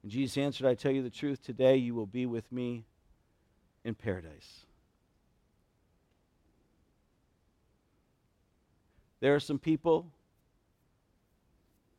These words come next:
that are in common ground, just like us, who do not deserve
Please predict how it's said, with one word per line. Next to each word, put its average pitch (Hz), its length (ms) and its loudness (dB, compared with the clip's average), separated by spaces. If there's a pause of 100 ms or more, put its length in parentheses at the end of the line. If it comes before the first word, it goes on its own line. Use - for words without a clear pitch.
(680)
that 123 140 2
are 131 80 4
in 117 80 -6
common 147 580 2 (640)
ground, 117 400 2
just 110 160 -8
like 110 180 -2
us, 101 340 -4 (420)
who 120 200 -6
do 143 400 4
not 123 500 0
deserve 117 800 -2